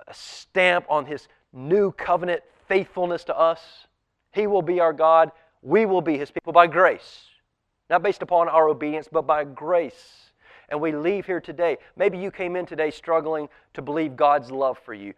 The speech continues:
that God could love you after you've blown it again this week, and you've done it again over and over and over again.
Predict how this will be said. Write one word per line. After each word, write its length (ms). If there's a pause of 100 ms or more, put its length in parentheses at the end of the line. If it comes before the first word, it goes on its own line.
(140)
that 80
God 280
could 380
love 240
you 140
after 180
you've 220
blown 320
it 100
again 300
this 260
week, 240
and 100
you've 140
done 220
it 120
again 360
over 320
and 100
over 220
and 80
over 240
again. 260